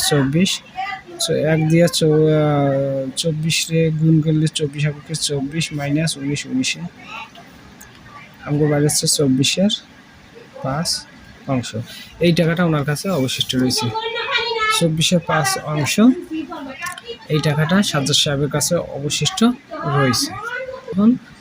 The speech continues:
আমাদের প্রশ্ন বলা হয়েছে সাজ্জাদ সাহেবের কাছে কত টাকা রয়েছে, এত অংশ রয়েছে। এত অংশ সমান কত টাকা? এত অংশ সমান,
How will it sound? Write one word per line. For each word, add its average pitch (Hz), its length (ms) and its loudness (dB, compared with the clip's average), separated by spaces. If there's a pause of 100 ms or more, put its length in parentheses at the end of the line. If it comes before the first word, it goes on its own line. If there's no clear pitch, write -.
(140)
আমাদের 190 600 4 (220)
প্রশ্ন 170 280 0
বলা 170 200 4
হয়েছে 175 200 2
সাজ্জাদ 160 420 0
সাহেবের 170 420 0
কাছে 170 220 -2
কত 151 180 2 (120)
টাকা 131 160 0
রয়েছে, 127 280 -2 (100)
এত 156 220 -2
অংশ 139 320 0
রয়েছে। 123 260 -2 (640)
এত - 120 0 (200)
অংশ 180 360 2
সমান 185 360 2
কত 139 120 0 (140)
টাকা? 123 160 -4 (440)
এত 185 220 2
অংশ 202 220 6 (180)
সমান, 185 280 6